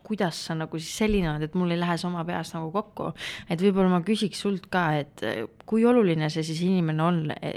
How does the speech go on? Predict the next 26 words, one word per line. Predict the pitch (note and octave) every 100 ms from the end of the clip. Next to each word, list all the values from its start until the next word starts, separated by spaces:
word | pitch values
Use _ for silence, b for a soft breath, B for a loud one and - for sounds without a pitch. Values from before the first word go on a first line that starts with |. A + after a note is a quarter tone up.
| -
inimesel | G3 G3 E3+ D#3 D#3+
on, | E3+ D#3+
et | D3+
ta | D#3+
teaks, | D#3 G3 E3+ - -
millised | F#3 F3+ D#3+ E3
on | D#3+
temad | E3 E3+ D#3+ F#3+
head | B3+ A3 G3+
o-, | G3
omadused, | F#3+ F#3+ E3+ E3+ E3 - B B B
millised | G3 G3 E3 E3
on | D#3+
tema | E3+ E3
halvad | F3+ B3 A#3+ G3
omadused, | F#3 E3+ E3+ E3 -
et | D#3+ F3
võib-olla | F3 E3+ E3+ E3+
nende | F3 E3 D#3 D3 D3 B B B B B B
järgi | F#3+ G3 E3 E3
siis, | E3 - - -
noh, | G3+ G3 G3
võib-olla | F#3+ F3 F3
tänu | F3+
sellele | F3 F#3 E3 E3
inimene | E3